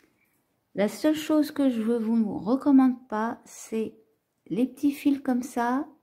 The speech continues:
et une trop grosse laine. Je vais également utiliser du coup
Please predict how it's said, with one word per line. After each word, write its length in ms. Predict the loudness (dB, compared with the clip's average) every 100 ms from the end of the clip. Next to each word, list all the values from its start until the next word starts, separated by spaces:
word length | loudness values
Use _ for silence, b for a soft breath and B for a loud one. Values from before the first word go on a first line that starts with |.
| _
et 300 | 0 0 2
une 200 | 0 0
trop 240 | 0 -2
grosse 380 | 0 0 -2 -4
laine. 260 | -6 -4 -8 _ _ _ _ _ _ _ _ _ _ _ _ _ _ _ _ _ _ _ _ _ _
Je 140 | -2 0
vais 260 | 4 4
également 400 | 6 8 8 10
utiliser 880 | 6 4 2 4 4 2 2 0 -4 -12
du 240 | -10 -4 -6
coup 400 | 0 0 0